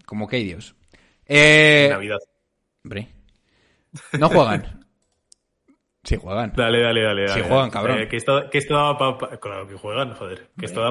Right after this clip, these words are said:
Speaker 2: da pa, pa otro programa entero, pa que yo me queje.
Speaker 1: ¿Qué equipo <laughs> tiene mejor factor cancha? Toronto Raptors. Sobre todo cuando no hay
Speaker 2: Sorpresa.
Speaker 1: gente. <laughs> Bueno, luego Boston Celtics, Denver Nuggets, Golden State Warriors, Utah Jazz. El año pasado Utah Jazz también.
Speaker 2: Los Knicks,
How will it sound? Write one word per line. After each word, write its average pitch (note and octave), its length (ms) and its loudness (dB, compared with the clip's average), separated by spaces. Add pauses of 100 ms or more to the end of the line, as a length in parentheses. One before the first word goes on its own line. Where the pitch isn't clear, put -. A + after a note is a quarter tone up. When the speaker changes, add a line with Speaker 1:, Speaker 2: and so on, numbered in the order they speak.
(140)
Speaker 2:
da A2 160 -2
pa, - 40 -12
pa A2 120 -2
otro A2+ 200 -4
programa A#2 280 -4
entero, A#2 300 -2
pa G#2+ 120 -4
que G#2+ 100 -6
yo G#2+ 80 -8
me G#2+ 80 -12
queje. A#2 360 -12 (260)
Speaker 1:
¿Qué F#3+ 160 4
equipo F3 800 2 (100)
<laughs> - 100 -20
tiene F3+ 280 0
mejor D#3+ 480 4
factor C#3 360 0
cancha? F#3+ 560 0
Toronto F#3 440 4
Raptors. E3+ 580 2 (180)
Sobre D3+ 220 2
todo F3 180 6
cuando F3+ 220 4
no F3 80 4
hay F#3+ 120 6
Speaker 2:
Sorpresa. G3 200 4
Speaker 1:
gente. B2 460 -4
<laughs> D#3+ 80 4 (1700)
Bueno, D3+ 240 4
luego E3+ 220 6
Boston F3 280 0
Celtics, F#3 440 -2
Denver D#3 280 -2
Nuggets, F#3 400 -2
Golden D3+ 280 0
State C#3+ 180 -4
Warriors, D#3+ 380 0
Utah C3 180 -4
Jazz. - 320 -10 (760)
El - 120 -8
año C#3+ 120 -2
pasado C#3+ 240 0
Utah C#3 220 0
Jazz G#2+ 140 -4
también. F#2 280 -12
Speaker 2:
Los A#2+ 220 0
Knicks, D3 500 -4